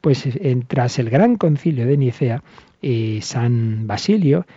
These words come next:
dice: "El grito ronco de los que por la discordia se alzan unos contra otros, las charlas incomprensibles,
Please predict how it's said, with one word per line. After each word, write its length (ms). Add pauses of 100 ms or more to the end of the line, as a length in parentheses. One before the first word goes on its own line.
(280)
dice: 460
"El 100
grito 380
ronco 580
de 140
los 180
que 140
por 180
la 140
discordia 580
se 140
alzan 320
unos 320
contra 480
otros, 440
las 300
charlas 480
incomprensibles, 1160